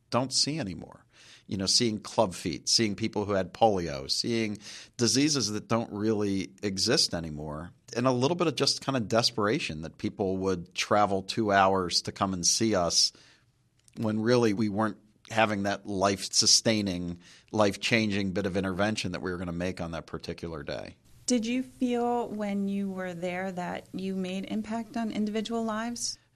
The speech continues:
Speaker 1: Well, I, I've been interested in this because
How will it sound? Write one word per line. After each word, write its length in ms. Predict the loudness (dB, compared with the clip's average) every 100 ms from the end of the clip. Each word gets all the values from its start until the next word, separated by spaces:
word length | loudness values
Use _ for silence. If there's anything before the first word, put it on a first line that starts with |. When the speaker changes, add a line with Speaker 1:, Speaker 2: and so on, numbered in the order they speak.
| _
Speaker 1:
Well, 300 | -2 4 4 6
I, 160 | 4 6
I've 120 | 4
been 120 | 6
interested 440 | 4 4 2 2
in 80 | -2
this 160 | -4 -4
because 640 | 0 6 8 8 4 2